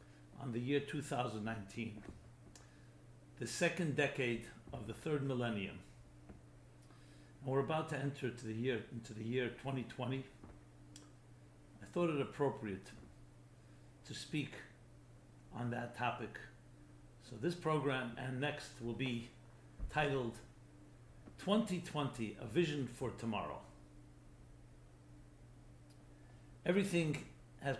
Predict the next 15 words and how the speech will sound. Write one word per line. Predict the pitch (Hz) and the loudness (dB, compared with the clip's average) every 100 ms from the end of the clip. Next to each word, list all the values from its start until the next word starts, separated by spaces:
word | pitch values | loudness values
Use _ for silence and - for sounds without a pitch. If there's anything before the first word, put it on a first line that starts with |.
| - | -2
deeper | 123 170 147 | 0 2 4
reason, | 135 135 139 139 156 - - - - | 6 6 6 2 -4 -8 -12 -12 -6
so | 139 | -4
twenty | - 180 170 165 | -2 -2 -2 -4
twenty | - 170 170 - - - - - - - - | -4 -2 -2 -2 -6 -8 -14 -16 -16 -16 -4
vision | 101 160 120 113 - - - - - - - - - - - - - - - - | 6 6 6 2 -2 -12 -16 -16 -16 -16 -18 -18 -18 -18 -18 -18 -18 -16 -14 -6
clearly | 185 170 147 127 | -2 0 2 2
is | 110 | 4
a | 120 | 2
type | 117 139 131 | 4 2 4
of | 113 | 4
wake-up | 123 147 131 - | 4 4 2 -4
call | - 101 92 - - - - - - - - - - - | -2 0 0 -4 -12 -18 -18 -18 -18 -18 -18 -18 -8 0
to | 120 | 2
a | 113 | 2